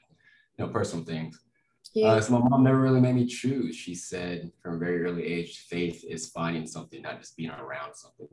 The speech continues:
Speaker 1: You know, it's not just faith by just saying that you believe 'cause you're around it. Faith's actually believing.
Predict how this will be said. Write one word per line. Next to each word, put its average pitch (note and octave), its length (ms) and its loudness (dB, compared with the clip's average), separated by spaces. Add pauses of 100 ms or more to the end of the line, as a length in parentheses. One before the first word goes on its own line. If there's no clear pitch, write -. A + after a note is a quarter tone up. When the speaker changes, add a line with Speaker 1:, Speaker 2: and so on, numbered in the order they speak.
(260)
Speaker 1:
You E2+ 80 -14
know, D#2+ 120 -6
it's - 120 -14
not E2 140 -6
just E2 160 -12
faith C#2+ 320 -12 (120)
by - 280 -12
just - 320 -18 (580)
saying E2+ 360 -8
that - 160 -12
you - 80 -20
believe D#2+ 380 -6
'cause - 140 -18
you're F2 120 -12
around E2+ 260 -4
it. - 160 -12
Faith's - 240 -8
actually - 260 -14
believing. - 340 -16